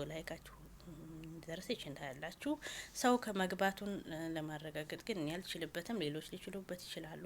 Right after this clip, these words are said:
መቀባቱን። እንዲሁም በዚሁ ላይ ሆናችሁ አላቅም፣ እኔ አልችልበትም። የምችለውን ግን አሳይቻለሁ። በሌላ ስልክ ነው። ይሄ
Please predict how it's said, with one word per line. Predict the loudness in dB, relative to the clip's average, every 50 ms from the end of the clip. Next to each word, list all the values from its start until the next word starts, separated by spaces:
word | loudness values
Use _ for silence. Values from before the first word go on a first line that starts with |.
| -2
መቀባቱን። | -2 -2 0 0 -2 -2 2 4 2 2 2 0 -4 -2
እንዲሁም | -2 -2 -2 -4 -2 -4 -4 -2
በዚሁ | -4 -4 -6 -8 -10 -10 -8
ላይ | -8 -8 -8
ሆናችሁ | -8 -8 -8 -8 -8 -8 -8 -10 -8
አላቅም፣ | -8 -6 -6 -6 -6 -4 -4 -4 -4
እኔ | -4 -4 -4
አልችልበትም። | -6 -8 -8 -8 -8 -8 -6 -6 -6 -6 -4 -4 -4
የምችለውን | -4 -4 -4 -4 -4 -4 -4 -4 -4 -4 -4 -4 -4 -4 -4
ግን | -4 -4 -6
አሳይቻለሁ። | -6 -6 -6 -6 -6 -6 -6 -4 -4 -2 0 2 0 0 0 -4 -18 -18 -18 -18 -18 -16 -16 -16 -18 -18 -16 -10 -8 -8 -8 -8 -8 -8
በሌላ | -2 2 4 4 4 4 2 0
ስልክ | 0 -2 -8 -8 -6 -8 -8
ነው። | -8 -10 -14 -16 -18 -10 -4
ይሄ | -4 -2 0